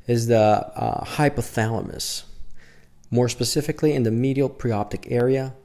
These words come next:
that's where the body senses temperature and changes your temperature depending on the external environment. Um, now, how does the hypothalamus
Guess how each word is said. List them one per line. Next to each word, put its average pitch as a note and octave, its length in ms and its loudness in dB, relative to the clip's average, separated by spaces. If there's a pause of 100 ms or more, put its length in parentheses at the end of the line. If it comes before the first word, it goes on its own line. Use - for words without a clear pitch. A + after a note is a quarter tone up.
(220)
that's A#2+ 320 0
where A#2 100 2
the G#2+ 120 -2
body G2+ 500 -2 (200)
senses D3+ 500 -2
temperature B2+ 680 -2 (520)
and A2 180 -4
changes C#3 480 -2
your C3 80 2
temperature C#3 560 -2
depending A2+ 460 -2
on G#2+ 160 -4
the G#2+ 100 -4
external G#2+ 560 -4
environment. G2+ 840 -4 (680)
Um, G#2+ 500 0
now, A2+ 720 2 (300)
how D#3+ 280 0
does D3+ 200 -2
the C3+ 100 0
hypothalamus B2 880 -2